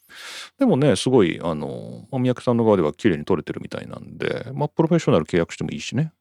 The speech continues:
まあ、ちょっと全キャスター、まあ、僕の中では、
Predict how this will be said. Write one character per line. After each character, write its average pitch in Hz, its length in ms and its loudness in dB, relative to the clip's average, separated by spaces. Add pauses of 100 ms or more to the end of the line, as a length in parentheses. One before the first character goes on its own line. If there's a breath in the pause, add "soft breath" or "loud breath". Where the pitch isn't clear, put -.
(400)
ま 165 60 -2
あ、 - 20 -8
ち - 80 2
ょ - 20 4
っ - 20 4
と 170 100 -2
全 143 260 2
キ - 120 0
ャ 143 60 2
ス - 180 -8
タ - 100 0
ー、 - 120 -2
ま 131 60 6
あ、 - 20 2
僕 156 240 4
の 254 80 6
中 247 260 4
で 170 100 6
は、 170 220 8